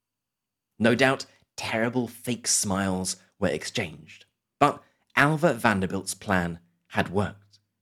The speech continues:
The party was the talk of the town. It was a huge success.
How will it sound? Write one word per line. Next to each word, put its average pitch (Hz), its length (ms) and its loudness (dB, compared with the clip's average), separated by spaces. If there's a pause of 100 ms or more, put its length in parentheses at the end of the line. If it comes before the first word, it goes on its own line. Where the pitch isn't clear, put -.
(380)
The 110 80 -2
party 147 640 0 (160)
was 110 160 0
the 107 80 -4
talk - 480 -6
of 101 80 -4
the 101 100 -6
town. 80 400 -6 (340)
It 120 60 2
was 127 160 2
a 113 60 2
huge 123 840 0 (140)
success. - 680 -6